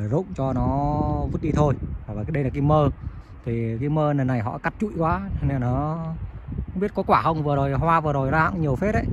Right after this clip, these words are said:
Cây mơ con con này. Đấy, nó, họ ấy, ờ, chặt đi để mỗi gốc thôi. Đây, còn đây là cây vả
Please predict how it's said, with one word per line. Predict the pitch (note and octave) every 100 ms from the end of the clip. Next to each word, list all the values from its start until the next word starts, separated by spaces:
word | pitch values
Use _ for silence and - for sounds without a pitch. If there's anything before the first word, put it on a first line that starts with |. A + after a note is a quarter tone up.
| - -
Cây | D#3+ D#3+
mơ | D#3+ D#3
con | D3+
con | D3 C#3+
này. | B2+ - - - - - - - - -
Đấy, | G#2 A#2+ - - E3+ D#3
nó, | - F#3+ D#3+ D#3 D#3+ D#3 D#3 D#3 D3+ C#3+ - - - - - -
họ | - C#3+
ấy, | D#3 E3+
ờ, | F3 E3+ E3+ E3 E3 -
chặt | - - - -
đi | D#3 D3+ D3+ C#3 - - - - - - -
để | A#2+ G2+
mỗi | D3+
gốc | D#3 D#3
thôi. | F3 D3 - - - - - - D3
Đây, | B2
còn | A#2+
đây | D#3
là | C#3+
cây | D3
vả | D3 C3